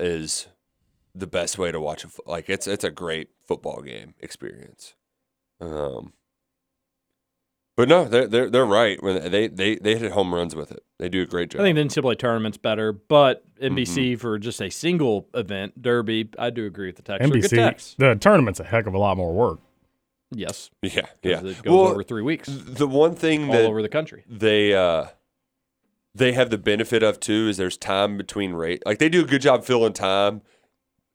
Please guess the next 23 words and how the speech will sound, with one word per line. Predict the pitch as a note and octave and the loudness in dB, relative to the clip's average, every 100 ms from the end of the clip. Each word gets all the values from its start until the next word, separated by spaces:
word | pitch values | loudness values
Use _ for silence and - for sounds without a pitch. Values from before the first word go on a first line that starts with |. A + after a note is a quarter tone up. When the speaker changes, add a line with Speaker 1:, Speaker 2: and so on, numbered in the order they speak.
| - | -6
Speaker 1:
and | A2+ | -2
having | A#2+ A2 G2+ | 0 0 0
breaks | E2+ F#2 G2+ - | 0 0 0 -4
without | F#2 F#2 F#2+ | -4 0 0
it | F#2 | -2
feeling | G2 F#2+ F#2 | -4 -2 -2
like, | F2+ E2+ - _ _ _ _ _ _ _ _ B2+ | -2 -6 -8 _ _ _ _ _ _ _ _ -2
like, | C3+ | 2
I | D#3 | 2
know | D3+ C3 | 4 4
when | C3 A#2 | 6 4
I'm | G#2+ | 4
watching | G2+ G2+ - G#2+ G2 F#2+ _ _ | 4 4 2 -2 -4 -6 _ _
March | A#2+ A2+ - | 4 4 2
Madness, | F#2+ F#2 F2 - - | 0 -2 -4 -10 -4
I | B2+ | -2
can | C3 | -2
feel | - A2+ | 0 0
the | G2 | 0
commercial | - F#2 D#2+ D2+ | -2 -4 -4 -8
breaks | D#2+ D#2 | -10 -8
being | F#2 E2 | -8 -6
longer | D#2+ C#2+ C#2+ D#2+ | -6 -8 -12 -16